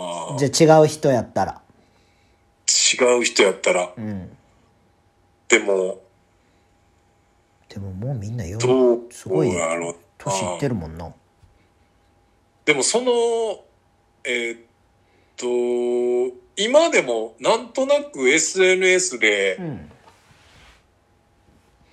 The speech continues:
Speaker 1: その、なんていうんですか？繋がってる？
Speaker 2: うん。
Speaker 1: わかるっていう人三人いるんですけど。
Speaker 2: えー。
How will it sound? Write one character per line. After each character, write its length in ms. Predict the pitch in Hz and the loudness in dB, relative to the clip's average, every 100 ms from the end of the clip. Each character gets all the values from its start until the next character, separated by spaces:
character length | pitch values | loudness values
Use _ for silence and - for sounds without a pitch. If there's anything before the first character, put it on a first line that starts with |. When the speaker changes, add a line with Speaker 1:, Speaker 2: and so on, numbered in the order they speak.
| _ - | _ -12
Speaker 1:
そ 220 | - 127 | -4 -2
の、 100 | 113 | 0
な 120 | 107 123 | 4 4
ん 40 | |
て 60 | 113 | 4
い 20 | |
う 20 | |
ん 20 | |
で 20 | 98 | -2
す 80 | |
か？ 180 | - - - | -4 -4 -6
繋 280 | - 185 175 | -2 2 4
が 80 | 175 | 4
っ 80 | 175 | 0
て 120 | - 170 | -2 -2
る？ 220 | 190 - _ | -2 -6 _
Speaker 2:
う 60 | 156 | -4
ん。 320 | 135 98 95 _ _ _ _ _ - | -4 -4 -10 _ _ _ _ _ -2
Speaker 1:
わ 180 | 151 | -2
か 180 | 170 175 170 - _ _ | 2 0 0 -10 _ _
る 140 | 170 180 | -6 -6
っ 40 | 185 - _ _ _ _ _ _ - | -6 -14 _ _ _ _ _ _ -8
て 100 | 120 | -6
い 140 | 110 | -6
う 220 | 110 110 | -8 -8
人 260 | 107 - 104 | -10 -6 -6
三 320 | - 156 156 | 0 0 0
人 120 | 160 | 0
い 60 | 170 | 2
る 100 | 185 | 2
ん 20 | |
で 60 | 139 | 0
す 100 | - | -4
け 100 | 185 | -4
ど。 120 | 185 | 0
Speaker 2:
え 640 | 180 180 185 185 180 180 | 6 10 10 10 10 8
ー。 100 | 180 | 6